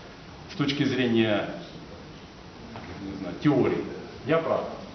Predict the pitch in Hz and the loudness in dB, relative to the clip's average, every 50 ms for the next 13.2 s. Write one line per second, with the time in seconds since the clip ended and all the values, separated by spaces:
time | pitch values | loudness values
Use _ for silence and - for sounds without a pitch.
0 | - - - - - - - - 208 214 214 202 185 185 185 190 196 180 175 170 | -10 -10 -10 -6 -2 0 2 4 6 6 6 6 6 6 6 6 8 8 8 8
1 | 175 175 175 170 165 160 - - 151 147 147 147 - - 202 175 143 120 107 - | 8 6 6 6 6 6 6 4 4 6 6 6 6 4 4 4 6 4 4 2
2 | - - - 110 110 110 110 113 147 180 170 165 160 147 - 160 151 151 - 151 | 0 -2 -2 -2 -2 -2 0 2 2 4 6 6 6 4 4 2 0 0 0 -2
3 | - 135 131 127 - - 98 95 92 - - - - 180 175 175 165 160 165 165 | 0 2 2 2 0 0 -4 -4 -2 -4 -4 0 4 4 6 8 8 8 6 6
4 | - - - 170 165 160 - 160 160 165 170 185 180 185 175 - - - 113 135 | 2 2 4 6 6 6 6 6 4 4 6 4 4 2 2 2 0 0 2 2
5 | 160 160 - 160 147 - - 151 151 147 147 135 - - - - - - - - | 2 2 2 0 0 0 2 4 4 4 4 4 2 0 -2 -6 -10 -10 -12 -12
6 | - - - - - - - 214 - - - 170 165 165 156 - - 165 160 156 | -12 -14 -14 -14 -8 -2 0 0 2 2 2 2 4 4 4 6 4 4 4 6
7 | 151 147 143 - 143 151 151 - 151 143 - 156 147 147 147 143 143 139 139 135 | 4 4 4 4 4 4 4 4 2 0 2 2 4 4 6 4 4 4 2 4
8 | 202 180 165 175 - - - 127 - - 156 147 139 - - 131 131 113 120 - | 4 4 4 4 2 0 -2 -2 2 4 4 4 2 2 -2 -2 -2 -2 -2 -2
9 | - - 147 135 127 127 123 123 117 127 127 - - 131 117 - 160 156 - - | -2 2 2 4 4 4 4 4 4 2 2 0 0 0 0 2 2 2 2 2
10 | 117 104 98 - - - - - - - - - - 127 131 127 - - 139 143 | 2 2 2 0 -2 -4 -8 -10 -12 -14 -14 -8 0 4 4 4 4 4 2 0
11 | 143 135 123 113 - 120 113 113 113 110 101 98 92 82 - - 98 95 107 117 | 2 2 0 0 0 0 2 2 4 2 2 2 0 -2 -2 -2 -2 0 0 2
12 | 117 135 151 160 151 135 131 131 123 120 117 - - - - 135 135 131 - - | 4 6 6 6 6 6 4 4 4 4 2 0 -2 -6 -4 -2 0 2 2 0
13 | - 156 165 190 | 0 -4 -4 -6